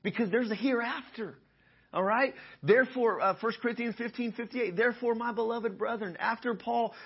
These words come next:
got done talking about the resurrection, "be steadfast, immovable, abounding in the work of the Lord, knowing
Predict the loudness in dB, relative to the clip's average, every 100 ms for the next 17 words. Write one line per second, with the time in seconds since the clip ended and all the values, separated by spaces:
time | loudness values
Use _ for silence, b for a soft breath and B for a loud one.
0 | B 2 4 0 0 0 -2 0 0 0
1 | 0 -2 -2 -2 -4 -4 -6 -4 -4 -6
2 | -6 -2 -2 -2 2 2 2 B B -2
3 | 0 2 2 2 2 0 2 2 2 0
4 | -2 -2 -2 0 0 -2 -2 0 2 2
5 | -2 -4 -4 -4 -6